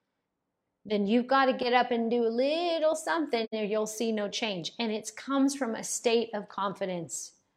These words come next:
that rest is not in opposition to work. We work from rest. So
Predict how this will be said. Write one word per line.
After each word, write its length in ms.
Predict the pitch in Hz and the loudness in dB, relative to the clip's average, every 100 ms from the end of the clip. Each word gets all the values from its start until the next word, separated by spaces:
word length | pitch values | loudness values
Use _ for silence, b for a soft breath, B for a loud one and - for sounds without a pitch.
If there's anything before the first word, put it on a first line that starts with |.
| _ _ _ _ _ _ _ _ _ 208 | _ _ _ _ _ _ _ _ _ 0
that 320 | 208 202 - _ _ _ _ | 0 -2 -14 _ _ _ _
rest 960 | 175 185 240 277 269 214 - - - - _ _ _ _ _ _ _ _ _ _ | -8 2 8 8 8 4 -2 -6 -10 -14 _ _ _ _ _ _ _ _ _ _
is 140 | 226 208 | -2 0
not 260 | 214 220 | 2 2
in 100 | 233 | 2
opposition 680 | 233 220 220 196 214 - 196 | 0 0 0 0 0 -2 -4
to 140 | - | -4
work. 420 | 190 196 185 - - _ _ - | 0 0 0 -6 -20 _ _ -8
We 300 | 190 233 247 | 0 4 4
work 540 | 202 208 277 294 294 | 2 4 6 6 2
from 480 | - - 240 233 220 | -6 -2 2 2 2
rest. 540 | 175 139 - - - - _ _ _ _ _ _ _ _ _ _ _ _ | -2 -4 -10 -12 -14 -20 _ _ _ _ _ _ _ _ _ _ _ _
So 640 | - - 214 208 208 - - | -6 2 4 4 2 -4 -4